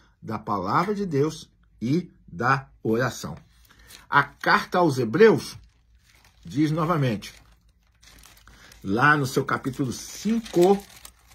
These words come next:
versículo doze a quatorze. Diz assim, "Pois a palavra de Deus é viva, eficaz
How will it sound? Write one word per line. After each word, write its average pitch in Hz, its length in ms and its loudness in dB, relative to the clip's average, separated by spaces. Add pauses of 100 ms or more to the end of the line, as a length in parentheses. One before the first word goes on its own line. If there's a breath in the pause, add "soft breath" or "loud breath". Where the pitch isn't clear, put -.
(340)
versículo 135 1160 -2
doze 139 680 2
a 123 80 -4
quatorze. 87 680 -10 (4000 loud breath)
Diz 170 240 6
assim, 160 440 2 (580)
"Pois 175 220 6
a 196 100 4
palavra 196 480 4
de 170 100 0
Deus 165 260 2
é 165 120 4
viva, 120 520 -2 (1040)
eficaz 120 840 2